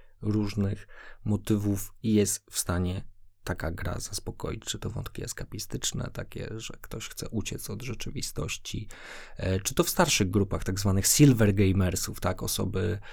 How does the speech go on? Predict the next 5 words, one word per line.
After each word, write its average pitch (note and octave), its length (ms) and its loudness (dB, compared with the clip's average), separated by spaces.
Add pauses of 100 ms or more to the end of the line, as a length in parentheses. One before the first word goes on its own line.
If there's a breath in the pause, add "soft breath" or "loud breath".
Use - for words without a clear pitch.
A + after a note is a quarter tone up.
(480 loud breath)
e, F#2 540 0
w - 120 -8
późnej G2+ 340 6
dorosłości. F#2+ 960 2 (420 soft breath)
E, F2+ 460 -2